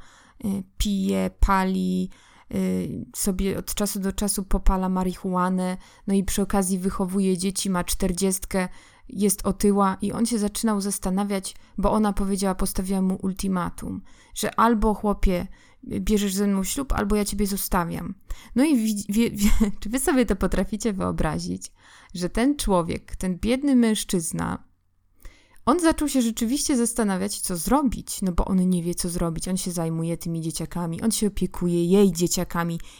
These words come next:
jej, nawet jej dzieciakami, nie swoimi, bo ona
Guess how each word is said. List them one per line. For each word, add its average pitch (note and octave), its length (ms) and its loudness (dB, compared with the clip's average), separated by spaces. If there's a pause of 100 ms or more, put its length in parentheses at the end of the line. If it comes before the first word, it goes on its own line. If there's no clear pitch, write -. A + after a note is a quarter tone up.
(100)
jej, F#3+ 420 4 (220)
nawet G3+ 340 2
jej A#3 140 4
dzieciakami, G#3+ 520 2
nie F#3+ 200 4
swoimi, A3 560 2
bo E3 140 4
ona G#3 340 2